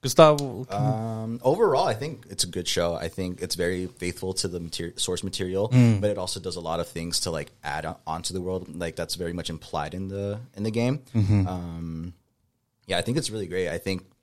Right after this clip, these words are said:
Speaker 2: it's pro-, I would probably s-, maybe it's not debatable, but I think it's one of the best game adaptations so far, at least right now.
Speaker 1: Uh, there is the Super Mario Brothers, which I
Speaker 2: Oh, that's
Speaker 1: will
Speaker 2: true.
Speaker 1: hold true.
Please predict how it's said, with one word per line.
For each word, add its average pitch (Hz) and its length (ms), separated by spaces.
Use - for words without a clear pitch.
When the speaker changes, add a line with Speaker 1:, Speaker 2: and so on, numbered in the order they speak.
Speaker 2:
it's 95 180
pro-, - 300
I 107 80
would 139 200
probably 92 320
s-, - 180
maybe 120 140
it's 123 100
not 87 140
debatable, 90 320
but 80 100
I 82 60
think 107 140
it's - 120
one 90 120
of 82 60
the 80 60
best 82 420
game 87 200
adaptations 82 880
so 80 180
far, 92 320
at 80 120
least 80 300
right 73 160
now. 101 220
Speaker 1:
Uh, 139 420
there 143 260
is 147 380
the 139 100
Super 147 340
Mario 120 400
Brothers, 127 640
which 117 240
I 120 220
Speaker 2:
Oh, 117 80
that's 117 100
Speaker 1:
will 117 100
Speaker 2:
true. - 100
Speaker 1:
hold 117 300
true. 113 500